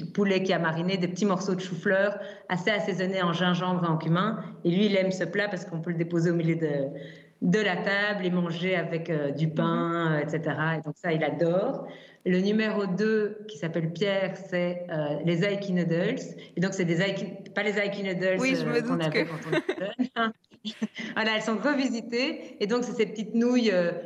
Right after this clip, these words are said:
Speaker 1: qui se tortillent et qui, en fait, plaisent tellement aux enfants que ça permet de faire, euh, d'apprivoiser n'importe quel légume. Donc,
Speaker 2: Mhm.
Speaker 1: euh,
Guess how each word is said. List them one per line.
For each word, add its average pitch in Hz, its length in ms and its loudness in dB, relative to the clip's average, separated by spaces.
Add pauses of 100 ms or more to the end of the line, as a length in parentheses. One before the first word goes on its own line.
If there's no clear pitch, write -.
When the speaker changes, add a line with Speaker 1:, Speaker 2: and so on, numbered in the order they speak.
(100)
Speaker 1:
qui 226 120 2
se - 120 -2
tortillent 240 840 0
et 214 120 4
qui, 233 160 4
en 180 120 0
fait, 254 300 -2
plaisent 240 300 2
tellement 220 320 0
aux 208 120 -2
enfants 220 280 0
que - 80 -4
ça 220 80 0
permet 214 320 -2
de 226 80 -8
faire, 202 260 -2
euh, 170 300 0
d'apprivoiser 208 880 0
n'importe 220 500 -4
quel 190 220 -2
légume. 175 400 2
Donc, 170 160 2
Speaker 2:
Mhm. 220 80 2
Speaker 1:
euh, 156 80 2